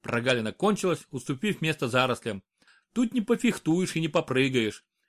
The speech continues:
Хайме торопливо сунул шпагу в ножны и выхватил второй кинжал. Стало прохладнее.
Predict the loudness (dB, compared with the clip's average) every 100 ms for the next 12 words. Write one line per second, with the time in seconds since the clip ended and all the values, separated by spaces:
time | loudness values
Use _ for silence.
0 | _ _ 0 0 2 -2 0 0 0 0
1 | 0 -4 -6 -6 0 2 2 0 2 2
2 | 2 -4 -4 -2 0 2 2 2 0 0
3 | 2 -2 -2 2 0 0 _ _ _ _
4 | -20 0 2 2 2 -2 0 2 2 0
5 | -4 -4